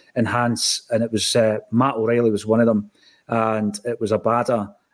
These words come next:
and the third player was, uh, Hatate. So they're the three. And I don't think we've seen enough from Abada or Hatate yet, but certainly O'Reilly this season, you have seen a notable change in his performance. I think he does strike me as being a very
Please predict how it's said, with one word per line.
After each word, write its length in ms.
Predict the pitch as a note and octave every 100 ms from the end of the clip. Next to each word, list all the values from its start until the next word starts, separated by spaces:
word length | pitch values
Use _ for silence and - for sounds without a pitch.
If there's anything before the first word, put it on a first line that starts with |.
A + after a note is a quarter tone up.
| -
and 380 | A2+ A2+ A2 G#2
the 80 | G#2
third 300 | - A#2 -
player 400 | A#2+ A2 G#2+ G2+ _ _ _
was, 640 | A2 G#2+ G#2+ G2+ - - - -
uh, 200 | G#2 G#2
Hatate. 580 | A2+ - C3 C3+ A2+ _ _ _ -
So 120 | C3+
they're 160 | D3
the 140 | D#3+ C#3+
three. 240 | - C#3+
And 80 | C3
I 60 | C#3
don't 160 | G#3+
think 260 | - E3 C3
we've 160 | C#3
seen 200 | - D#3
enough 280 | C#3+ C#3 B2
from 140 | C3+ B2
Abada 320 | A2+ B2+ B2
or 80 | A#2+
Hatate 420 | A2 D3+ E3+ D3+
yet, 180 | B2+ A2
but 120 | B2
certainly 380 | - F3+ D#3 C3+
O'Reilly 500 | A#2 C3 C#3+ A#2+ G#2 - - - -
this 240 | C3+ -
season, 480 | - B2+ A#2+ A2+ A#2
you 120 | A#2 A2+
have 180 | A2
seen 220 | - - B2
a 80 |
notable 580 | G#2+ G#2+ B2+ B2+ A#2 A2+
change 380 | G2+ B2 A#2 A2+
in 60 | A2
his 120 | G#2
performance. 540 | - - A#2 A#2+ G#2+ - - - -
I 140 | D#3+ F#3
think 240 | F#3+ -
he 60 | A#2
does 280 | C3+ E3
strike 320 | - - D3 -
me 140 | C3+
as 80 | A#2
being 180 | B2 A2+
a 100 | - -
very 240 | B2+ C3